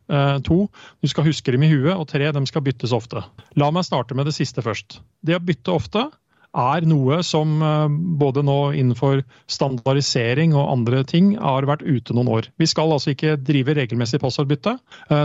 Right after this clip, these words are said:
det skaper bare utfordring for brukeren, og du skal ikke bru-, du skal ikke bytte før du i realiteten mistenker at, at passordet er kompromittert.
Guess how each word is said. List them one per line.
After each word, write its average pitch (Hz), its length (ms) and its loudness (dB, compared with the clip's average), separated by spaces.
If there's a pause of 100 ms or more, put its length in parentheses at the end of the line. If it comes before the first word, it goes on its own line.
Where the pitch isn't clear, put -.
det 151 80 0
skaper 143 400 -2
bare 131 240 0
utfordring 135 460 0
for 135 160 0
brukeren, 135 480 -2 (400)
og 139 80 0
du 156 80 2
skal 123 260 0
ikke 143 220 -4
bru-, 147 280 0
du 156 120 -2
skal - 160 -2
ikke 170 180 -2
bytte - 500 -4
før 127 220 -2
du 143 80 0
i 147 40 2
realiteten 143 520 0
mistenker 127 480 -2
at, 131 260 -4
at 143 400 -2
passordet 131 380 -2
er 104 80 -6
kompromittert. 127 800 -2